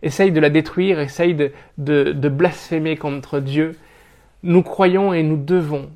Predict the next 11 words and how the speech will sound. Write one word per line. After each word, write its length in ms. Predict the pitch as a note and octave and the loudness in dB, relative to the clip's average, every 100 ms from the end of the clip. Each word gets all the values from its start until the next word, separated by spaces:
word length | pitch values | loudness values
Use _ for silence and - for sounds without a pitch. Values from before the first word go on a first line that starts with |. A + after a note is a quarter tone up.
| - | -16
croire 420 | - F3+ D#3+ - | -2 0 0 -4
que 80 | D#3+ | -6
Dieu 240 | C3 F3 | 2 2
nous 180 | E3 D3 | 2 -4
entend, 320 | C#3+ D3+ C#3+ _ _ _ _ - | -8 -10 -16 _ _ _ _ -6
mais 80 | |
nous 140 | D#3 D#3+ | -2 -2
devons 380 | D#3 D#3 D3+ F3 | -2 -2 0 -2
chercher 480 | D3 - E3+ - D#3+ | -2 -6 -6 -6 -6
Dieu 220 | C#3 D3+ - | -4 -4 -4
avec, 340 | C#3 D3 C#3+ | -2 -2 -4